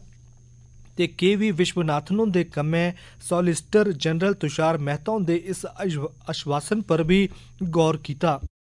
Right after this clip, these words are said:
जे मौजूदा वक्फ संपत्तियें दी स्थिति, जेह्दे च इ'नें संपत्तियें गी इस्तेमाल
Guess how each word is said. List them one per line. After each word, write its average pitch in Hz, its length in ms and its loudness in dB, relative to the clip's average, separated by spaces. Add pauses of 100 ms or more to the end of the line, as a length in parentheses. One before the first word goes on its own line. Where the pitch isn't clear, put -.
(1500)
जे 175 140 4
मौजूदा 165 460 4 (120)
वक्फ 175 280 0
संपत्तियें 180 580 -2
दी 185 120 0
स्थिति, 180 520 -2
जेह्दे 165 360 2
च 185 100 -2
इ'नें 180 380 0
संपत्तियें 165 600 -2
गी 180 80 4
इस्तेमाल 151 520 2